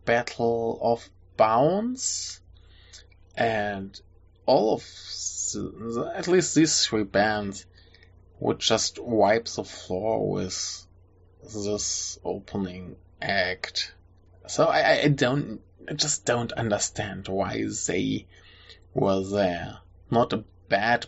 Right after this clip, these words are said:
band, but in, at any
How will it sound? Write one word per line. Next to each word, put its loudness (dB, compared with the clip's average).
band, 0
but 4
in, -2
at -4
any 0